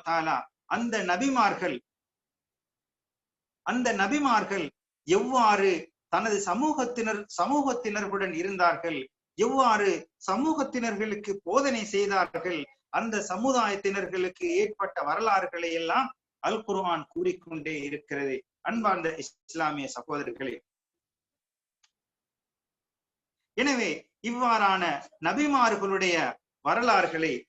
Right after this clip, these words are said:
நாம் படிக்கின்ற போது, தூதர்களுடைய ஊடாக அவர்களுக்கு ஏற்பட்ட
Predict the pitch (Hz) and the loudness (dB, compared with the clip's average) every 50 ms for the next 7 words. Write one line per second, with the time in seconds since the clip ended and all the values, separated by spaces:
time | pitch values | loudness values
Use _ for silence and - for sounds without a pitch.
0 | _ _ - 151 170 190 185 - 175 202 226 - - 196 175 165 156 165 151 151 | _ _ -4 -2 -2 0 2 0 0 0 0 -2 -4 -4 -2 -2 -4 -2 -2 -2
1 | 151 147 147 135 120 - _ _ _ _ _ _ - 254 302 311 294 277 262 240 | -2 -2 -2 -4 -4 -6 _ _ _ _ _ _ -2 0 0 4 4 4 4 4
2 | - 226 220 202 - - 220 208 196 202 185 - 180 175 185 185 175 170 156 143 | 2 2 0 0 0 -4 -8 -6 -4 -6 -6 -4 -2 0 0 2 2 2 0 0
3 | - 156 139 - _ _ _ - 170 214 277 285 269 269 262 247 233 - - - | -2 -8 -8 -8 _ _ _ -4 0 2 4 4 4 2 0 -2 -2 -2 -4 -2
4 | 196 240 240 - - 226 226 - 202 | 0 0 0 0 -2 -6 -6 -4 -8